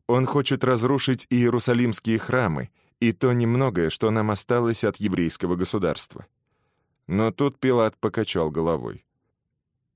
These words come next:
«Он не занимается политикой. Я наводил о нем справки. Он мечтатель.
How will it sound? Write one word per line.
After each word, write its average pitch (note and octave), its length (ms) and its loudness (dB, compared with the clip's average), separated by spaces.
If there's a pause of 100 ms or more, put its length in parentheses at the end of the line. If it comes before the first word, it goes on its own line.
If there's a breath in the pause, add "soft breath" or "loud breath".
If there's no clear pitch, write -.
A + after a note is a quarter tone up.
(300)
«Он B2 260 2
не C3 120 2
занимается B2 840 0
политикой. E2 880 -10 (320 soft breath)
Я G#2 220 4
наводил G#2 480 2
о F#2+ 80 2
нем G2 180 -2
справки. - 680 -8 (460)
Он G#2+ 220 2
мечтатель. G#2 800 -4